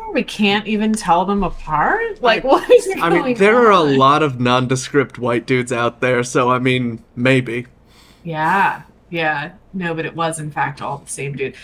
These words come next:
Speaker 1: I mean, that's impressive. I think the acting was really good. There were some sick effects, in particular the scene where she,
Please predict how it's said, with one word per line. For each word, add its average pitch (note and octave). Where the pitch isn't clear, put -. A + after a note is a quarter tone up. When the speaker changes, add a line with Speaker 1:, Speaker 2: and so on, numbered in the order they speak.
Speaker 1:
I A#3+
mean, D4
that's C#4+
impressive. G#3
I A3+
think D#4+
the -
acting G3
was G3
really F#3+
good. E3+
There G3
were G#3
some G3+
sick E3+
effects, D#3
in G3
particular G#3
the E3+
scene F3+
where E3+
she, D#3+